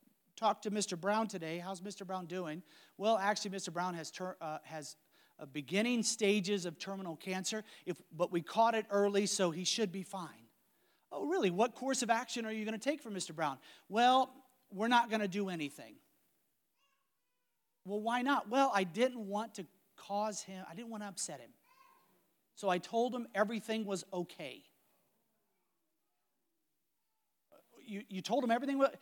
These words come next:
"Yeah, it's pretty bad. He's gonna die if we don't do anything. But I told him, I, I didn't want him to lose his peace. I wanted him to be comfortable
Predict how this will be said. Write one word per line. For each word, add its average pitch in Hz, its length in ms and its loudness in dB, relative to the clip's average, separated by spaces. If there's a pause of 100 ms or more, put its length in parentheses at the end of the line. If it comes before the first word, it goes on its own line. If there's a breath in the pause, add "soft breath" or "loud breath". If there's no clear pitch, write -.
(240 soft breath)
"Yeah, 233 540 4
it's 226 160 0
pretty 277 220 4
bad. 233 340 8
He's 208 160 2
gonna 247 180 4
die 214 380 8
if 185 140 2
we 220 80 2
don't 240 160 2
do 233 160 0
anything. 175 420 -2 (340 loud breath)
But 196 100 8
I 202 140 10
told 277 420 8
him, 214 220 2
I, 190 220 2
I 226 40 2
didn't 269 180 4
want 262 140 4
him 254 140 4
to 208 80 2
lose 214 300 4
his 208 160 -2
peace. 240 580 2 (1300)
I 202 100 -2
wanted 254 380 4
him 202 120 -2
to 214 80 -4
be 208 320 -4
comfortable 220 1040 2